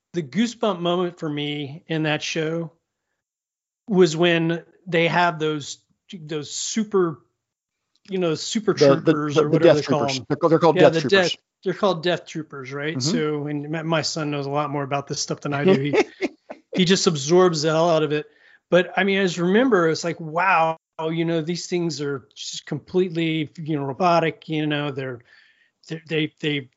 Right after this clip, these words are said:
Speaker 1: they're overpowerful. You know, they've, it, it,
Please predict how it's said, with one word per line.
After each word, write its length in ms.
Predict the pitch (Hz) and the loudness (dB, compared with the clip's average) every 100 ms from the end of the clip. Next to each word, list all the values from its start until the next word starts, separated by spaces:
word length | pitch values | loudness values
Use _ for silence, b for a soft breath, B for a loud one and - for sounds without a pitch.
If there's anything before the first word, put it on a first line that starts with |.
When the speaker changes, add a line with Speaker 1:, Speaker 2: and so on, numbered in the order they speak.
| _ _ - | _ _ -4
Speaker 1:
they're 360 | 143 147 127 _ - | -2 -2 -6 _ -18
overpowerful. 1200 | - 196 214 208 202 180 180 185 175 175 175 175 | 4 6 8 8 6 6 6 6 4 0 0 0
You 80 | 170 | 0
know, 260 | 165 165 160 | 0 0 0
they've, 300 | 151 143 160 | 0 -2 -8
it, 380 | 185 180 190 - | -16 -12 -14 -6
it, 180 | 185 | -6